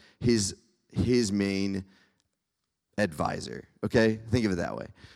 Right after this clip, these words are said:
And the president, or, or his name's Potiphar. Potiphar goes away. But before he goes away,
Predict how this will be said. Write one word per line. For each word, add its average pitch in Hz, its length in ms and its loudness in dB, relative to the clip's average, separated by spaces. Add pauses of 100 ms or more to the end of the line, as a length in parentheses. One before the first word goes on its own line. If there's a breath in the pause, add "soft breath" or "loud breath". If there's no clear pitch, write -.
(140 soft breath)
And 110 400 2
the 107 200 0
president, 143 560 4
or, 110 180 2
or 98 160 -4
his 110 160 0
name's 131 180 2
Potiphar. - 460 -4 (480 soft breath)
Potiphar 120 680 2 (200 soft breath)
goes 120 260 6
away. 92 360 0 (420 soft breath)
But 120 180 2
before 170 260 4
he 175 60 8
goes 135 180 2
away, 127 300 2